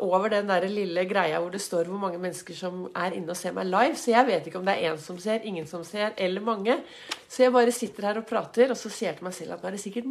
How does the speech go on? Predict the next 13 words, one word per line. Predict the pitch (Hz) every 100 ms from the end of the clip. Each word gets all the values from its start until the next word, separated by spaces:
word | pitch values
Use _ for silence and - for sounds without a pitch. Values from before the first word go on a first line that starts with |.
| 311
mange | 359 311 285 294 294
som | 302
hører | 262 190 -
på | 240
meg. | 339 - - - -
Da | -
står | 233 - 196 185
jeg | 214 220
på | 233
en | 233
scene, | - 240 180 175 233 269 214
og | 214
så, | - -